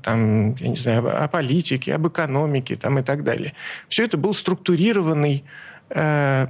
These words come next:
поток информации. Сейчас человек оказался в мире, в котором может быть любая информация. П-, э, понятно, что она в значительной степени даже недостоверная, потому что, э, вы вот, например, издание, если вы что-то делаете н-,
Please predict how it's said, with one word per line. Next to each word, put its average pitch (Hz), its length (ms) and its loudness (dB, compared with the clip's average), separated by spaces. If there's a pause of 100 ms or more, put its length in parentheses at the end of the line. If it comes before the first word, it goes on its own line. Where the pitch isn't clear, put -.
поток 165 300 -2
информации. 139 720 -2 (100)
Сейчас 233 520 2
человек 175 360 0
оказался 156 600 -2
в 131 80 -4
мире, 240 200 2
в 165 60 -2
котором 175 460 0 (260)
может 165 220 -2
быть 165 180 -4
любая 160 400 0
информация. 117 840 -4 (200)
П-, - 80 0
э, 151 640 0
понятно, 165 440 -2
что 147 200 -4
она 156 300 0 (420)
в 143 120 -4
значительной 165 500 0
степени 147 460 0
даже 143 200 -2
недостоверная, 170 920 0
потому 131 340 -2
что, 123 300 -2 (320)
э, 139 680 0
вы 147 180 2
вот, 131 220 0
например, 135 480 2
издание, 131 500 0
если 147 220 0
вы 135 100 2
что-то 135 320 -2
делаете 131 580 2
н-, 131 100 2